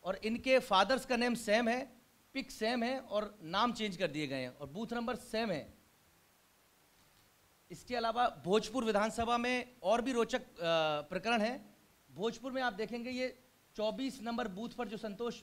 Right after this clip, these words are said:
विश्वकर्मा हैं, ये again बूथ नंबर चौबीस पे संतोष कुमार के नाम से हैं। अ, राहुल लोवंशी जो है बूथ नंबर छः पर सेम नेम से है, फादर का नेम भी सेम है,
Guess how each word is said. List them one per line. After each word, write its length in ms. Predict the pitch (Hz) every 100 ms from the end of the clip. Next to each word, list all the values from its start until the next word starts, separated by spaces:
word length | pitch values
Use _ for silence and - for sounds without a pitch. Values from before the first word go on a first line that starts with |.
| -
विश्वकर्मा 520 | 180 202 220 208 226
हैं, 360 | 180 143 - - _ _ _ _ 156
ये 140 | 226
again 440 | 214 247 277 254
बूथ 200 | 170 220
नंबर 280 | 233 240 247
चौबीस 400 | - 214 214 254
पे 120 | -
संतोष 420 | 240 214 202 247 240
कुमार 300 | 208 202 226
के 140 | 247
नाम 220 | 226 233
से 160 | 226 240
हैं। 140 | 247 285
अ, 1160 | - _ _ _ _ _ _ _ 151 165 170 165
राहुल 360 | 165 202 254
लोवंशी 560 | 247 226 233 254 240 254
जो 140 | 220
है 320 | 220 247 233 175
बूथ 120 | 240
नंबर 200 | 240 240
छः 260 | 247 - 214
पर 180 | 220 262
सेम 320 | - 277 294
नेम 240 | 262 247
से 220 | 233 220 143
है, 220 | - - _ _ -
फादर 340 | 175 196 247
का 100 | 233
नेम 240 | 254 262 254
भी 100 | 247
सेम 260 | 254 262
है, 260 | 262 285